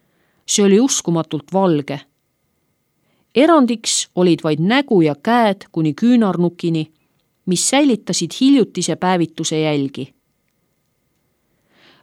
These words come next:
Lõpetanud balsameeriva võide sissehõõrumise,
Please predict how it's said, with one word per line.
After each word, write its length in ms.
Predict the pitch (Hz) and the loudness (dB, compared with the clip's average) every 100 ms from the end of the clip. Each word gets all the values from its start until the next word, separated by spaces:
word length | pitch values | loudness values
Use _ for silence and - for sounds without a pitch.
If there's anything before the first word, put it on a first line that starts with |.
| 247 | -2
Lõpetanud 600 | 370 320 269 240 220 214 | 0 0 0 0 0 0
balsameeriva 760 | 202 190 202 269 285 208 165 165 | -2 0 0 2 4 4 2 2
võide 320 | 262 240 151 | 0 0 -2
sissehõõrumise, 1000 | - 277 - 196 240 226 196 180 185 165 | -2 -2 -2 -2 0 0 0 -2 -2 -6